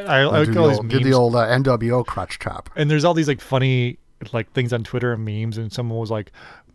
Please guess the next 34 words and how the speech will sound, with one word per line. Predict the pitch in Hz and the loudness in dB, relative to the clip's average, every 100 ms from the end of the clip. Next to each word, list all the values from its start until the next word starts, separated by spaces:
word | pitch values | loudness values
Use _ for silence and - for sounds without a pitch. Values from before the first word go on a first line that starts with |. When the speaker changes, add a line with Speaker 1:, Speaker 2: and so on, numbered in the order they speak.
| - - | -20 -12
Speaker 1:
"Mother | 143 165 160 | -2 0 0
F | 156 | -2
from | - 127 | -4 -8
school's | - - 165 160 | -4 0 0 0
saying | - 156 | 0 2
you | 147 | 0
can't | - 160 | 0 0
enforce | 151 185 156 156 | -2 -2 -2 -2
mask. | 156 175 - - - - | 0 0 -2 -8 -18 -6
Mother | 170 170 170 | -2 2 2
Fers | - 143 | 2 0
told | - 165 | 2 2
me | |
I | 147 | 2
couldn't | - 165 | 2 2
wear | 156 | 2
a | 131 | 2
chain | - 156 165 143 | 0 2 2 6
wallet. | 123 113 | 4 6
You | 156 | 2
can | - 185 | 2 2
<laughs> | |
enforce | 160 - 226 - | 2 4 4 4
this | - - | 2 0
stuff." | - - - 190 - - 180 - - - 202 - | 0 -6 -6 -8 -8 -12 -10 -8 -8 -2 -2 0
Speaker 2:
<laughs> | 202 | -2
You | 175 | 0
can | 156 156 | 0 2
wear | 151 | 2
a | 139 | 0
damn | 131 120 107 | -2 -4 -4
mask. | 113 107 101 | -2 -2 -2
Speaker 1:
He's | 170 | 0
like, | 165 | 0